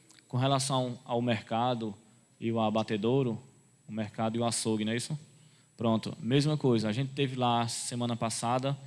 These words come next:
juntamente contigo lá, e fizemos levantamento. A equipe técnica já levantou tudo o que precisa,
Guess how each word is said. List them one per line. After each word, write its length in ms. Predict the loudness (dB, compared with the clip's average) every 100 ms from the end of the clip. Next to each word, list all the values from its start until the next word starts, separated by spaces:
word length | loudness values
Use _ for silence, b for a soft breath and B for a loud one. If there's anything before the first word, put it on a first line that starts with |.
| b b _
juntamente 440 | -6 0 2 2 0
contigo 420 | -6 -2 -2 0
lá, 300 | 2 2 0 -6 b b -16 -2
e 220 | 2 2
fizemos 400 | 2 2 2 4
levantamento. 580 | 2 2 0 0 0 -2
A 40 |
equipe 240 | -4 -6 0
técnica 440 | 0 0 -2 -2
já 120 | 0
levantou 480 | 0 0 -2 0 -2
tudo 200 | 0 0
o 40 |
que 100 | 0
precisa, 640 | -2 -2 -2 -2 -2 -2 -4